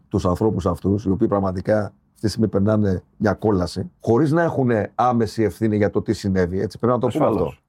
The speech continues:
Speaker 1: Πρέπει να το πούμε αυτό. Αλλά από εκεί και πέρα, η σχέση μας με το Ισραήλ είναι μια σχέση η οποία έχει πια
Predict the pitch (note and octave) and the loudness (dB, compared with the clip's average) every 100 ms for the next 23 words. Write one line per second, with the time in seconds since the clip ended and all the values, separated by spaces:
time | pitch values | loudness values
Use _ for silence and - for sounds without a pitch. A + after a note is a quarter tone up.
0 | _ - C3 C3 G3+ D#3 - C2+ - _ | _ -2 0 2 0 0 -2 -8 -10 _
1 | G#2+ A2 G#2 A2 - C3+ G2+ G#2+ G#2+ A2 | 0 2 2 -2 -2 -2 0 2 2 -2
2 | - F2 - C#3 C3 A#2+ F#2+ F#2 F2 D#2+ | -6 -6 0 0 2 0 0 0 0 2
3 | F2+ A#2 C#3 - - C3 A#2+ G#2+ G#2+ A#2+ | 2 2 0 -6 -2 2 2 4 2 2
4 | A#2 G2+ - - - A#2 G2+ - F2 E2 | 2 -2 -4 -10 0 0 0 -2 -4 -4
5 | - G#2 F#2+ - A2 G#2 - A2+ G#2 G2 | -2 0 0 0 0 -2 -2 0 0 -2